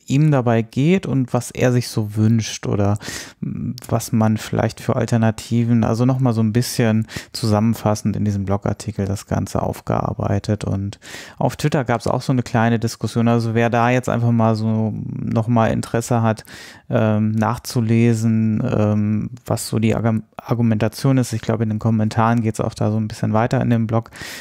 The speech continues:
Ähm, ähm, und ja, vielleicht, äh, entwickelt sich daraus ja mal so eine Idee, was es vielleicht noch für alternative Finanzierungsmodelle noch geben könnte, die uns vielleicht jetzt noch nicht so bekannt sind oder,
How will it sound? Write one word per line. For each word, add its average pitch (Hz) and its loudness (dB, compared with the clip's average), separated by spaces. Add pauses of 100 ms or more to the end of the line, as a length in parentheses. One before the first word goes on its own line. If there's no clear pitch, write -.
(200)
Ähm, 110 2 (1200)
ähm, 110 2 (120)
und 110 -2 (140)
ja, 104 2
vielleicht, - -4
äh, 147 2 (520)
entwickelt 156 0
sich 139 0
daraus 120 0
ja 123 2
mal 123 2
so 120 -4
eine 120 2
Idee, 113 0 (180)
was 113 0
es 113 -2
vielleicht 110 -2
noch 127 2
für 107 0 (320)
alternative 110 0
Finanzierungsmodelle 110 0
noch 104 -2
geben 123 4
könnte, 117 0
die 117 -2
uns 110 0
vielleicht 104 -4
jetzt - -16
noch 107 2
nicht 117 0
so 104 0
bekannt - -4
sind 104 -4
oder, 104 0